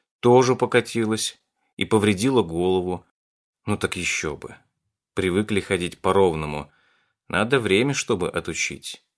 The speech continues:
Про себя Дарья сразу решила, что если доведется ей жить в таком дому, наверх подыматься, смерть свою искать она не станет. А квартиры хвастают красивые,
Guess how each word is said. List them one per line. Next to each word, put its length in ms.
Про 160
себя 400
Дарья 380
сразу 420
решила, 540
что 240
если 320
доведется 640
ей 220
жить 220
в 80
таком 440
дому, 540
наверх 520
подыматься, 640
смерть 420
свою 340
искать 460
она 200
не 120
станет. 800
А 80
квартиры 640
хвастают 580
красивые, 1000